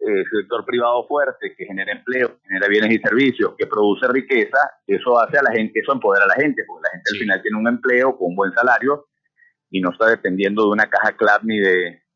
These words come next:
Speaker 1: ni del gobierno. Y yo creo que el gobierno ha destruido la economía de forma profesa. La,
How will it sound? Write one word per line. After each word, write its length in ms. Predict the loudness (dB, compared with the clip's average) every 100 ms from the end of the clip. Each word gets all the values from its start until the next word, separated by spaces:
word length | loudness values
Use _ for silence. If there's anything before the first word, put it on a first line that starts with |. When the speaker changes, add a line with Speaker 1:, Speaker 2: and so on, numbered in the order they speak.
| _ -8
Speaker 1:
ni 160 | -2
del 180 | 0 2
gobierno. 460 | 2 4 2 0 -8 -10 _ _
Y 100 | 0
yo 80 | 2
creo 140 | 2
que 80 | 4
el 60 | 4
gobierno 240 | 4 4
ha 60 | 2
destruido 400 | 2 2 4 4
la 100 | 4
economía 420 | 0 -2 0 0
de 80 | 0
forma 280 | -2 -4 -4
profesa. 440 | -4 -2 -6 -8 -20 _ _ _ -20 _ _ 0
La, 280 | 4 4